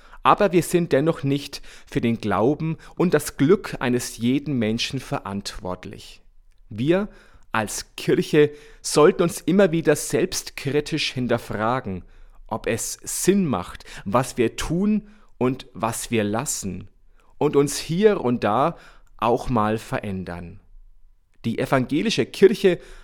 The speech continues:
hat das schon immer getan. Reformation, Erneuerung ist einer ihrer Grundpfeiler. Aber wir müssen, wir dürfen uns nicht jeden Sonntag ratlos fragen,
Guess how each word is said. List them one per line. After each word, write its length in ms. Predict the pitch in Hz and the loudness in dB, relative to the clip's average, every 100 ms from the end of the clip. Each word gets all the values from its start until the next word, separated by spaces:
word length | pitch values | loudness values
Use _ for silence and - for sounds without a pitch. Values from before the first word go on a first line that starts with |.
| - - | -20 -4
hat 240 | 127 127 | -4 0
das 220 | 117 - | -2 -2
schon 200 | - 123 | -4 -4
immer 320 | - 143 123 | -2 -4 -4
getan. 600 | 92 82 - 90 78 85 95 - - - - | -6 -10 -10 -12 -12 -16 -20 -20 -20 -20 -14
Reformation, 1500 | 101 113 117 - 123 120 113 98 - - - 113 131 156 151 - - - - | -4 -4 -4 -2 0 0 0 -4 -6 -10 -4 0 2 2 -2 -10 -20 -12 -2
Erneuerung 880 | 113 110 107 113 160 135 131 139 135 - - | 0 0 2 2 4 4 4 2 -4 -12 -4
ist 360 | 139 - - 117 | -4 -4 -4 0
einer 420 | 117 139 139 117 | 2 2 0 0
ihrer 260 | 113 110 | 0 0
Grundpfeiler. 1120 | 113 120 131 165 - - - 92 87 76 - 92 - - _ _ - - | -2 -2 -2 -2 -8 -12 -10 -10 -10 -12 -16 -20 -20 -20 _ _ -20 -10
Aber 440 | 98 104 151 175 - - - _ - - | -2 0 2 0 -2 -12 -20 _ -20 -12
wir 160 | 127 123 | 2 4
müssen, 500 | 135 196 - 208 - - - | 4 2 2 -2 -2 -14 -16
wir 180 | 127 139 | 0 0
dürfen 580 | 139 143 160 214 - 185 | 2 2 4 2 0 -2
uns 340 | 117 117 - | 0 -2 -2
nicht 280 | 123 123 - | -4 -6 -8
jeden 500 | 131 113 139 208 202 | -8 2 2 2 -2
Sonntag 720 | 185 - 135 147 - 131 131 - | -6 0 0 0 -2 0 0 -4
ratlos 840 | 117 110 110 123 147 - 127 117 - | -6 -2 2 2 -2 -4 -2 -2 -6
fragen, 800 | - 101 98 95 90 87 90 | -10 -8 -6 -6 -8 -12 -14